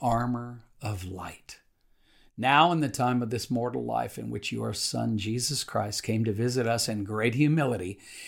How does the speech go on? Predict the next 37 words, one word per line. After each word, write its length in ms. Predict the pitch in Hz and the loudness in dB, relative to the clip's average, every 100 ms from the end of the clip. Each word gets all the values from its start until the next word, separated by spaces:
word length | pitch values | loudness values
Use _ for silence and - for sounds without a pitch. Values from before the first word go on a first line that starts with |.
| - - - | -18 -20 4
that 160 | 143 165 | 6 8
in 140 | 180 | 8
the 80 | 170 | 6
last 500 | 160 170 185 190 - | 6 6 4 0 4
day, 180 | 208 156 | 6 6
when 360 | 131 165 143 - | 6 4 2 -4
he 320 | - - 175 180 | -18 -4 -2 0
shall 420 | - - 180 185 | -2 0 -2 -4
come 460 | - 143 147 151 - | -4 -4 -2 -4 -6
again 460 | 127 113 113 123 | -4 -2 0 0
in 160 | 117 101 | 0 -2
his 240 | 101 98 | -2 -6
glorious 840 | - 135 127 127 131 131 123 117 107 | -6 -4 -2 -2 -2 -2 2 2 0
majesty 640 | 98 98 - 95 - 98 | -2 -4 -6 -6 -4 -4
to 120 | 101 | -4
judge 400 | 95 117 110 98 | -2 2 2 0
both 240 | 110 107 - | -2 0 0
the 80 | |
living 360 | 107 117 120 117 | 0 0 2 2
and 200 | 110 123 | 4 4
the 80 | 131 | 4
dead, 420 | 117 92 101 - _ _ _ _ _ - - - - - | 2 0 -4 -10 _ _ _ _ _ -20 -20 -20 -20 -2
we 160 | 123 127 | 6 6
may 240 | 123 120 | 6 4
rise 1000 | 117 120 135 139 151 156 165 170 165 - | 2 6 6 6 4 2 0 0 -2 -4
to 200 | - - | -4 -2
the 160 | 104 104 | 0 0
life 680 | 95 110 139 - - - - | -2 -4 -4 -6 -10 -12 -6
immortal. 680 | 117 107 98 98 95 - - - _ _ _ _ - - - - | -2 0 0 -2 -4 -6 -10 -16 _ _ _ _ -20 -20 -20 -10
Through 260 | - 190 202 | 2 6 6
him 260 | 190 214 | 6 6
who 140 | 202 220 | 4 6
lives 600 | 160 185 196 107 101 - | 6 6 4 -4 -8 -4
and 280 | 147 156 156 | 2 6 8
reigns 540 | 170 185 117 107 98 | 6 4 0 -2 2
with 260 | 123 139 131 | 4 4 2
you 340 | 123 180 | 2 0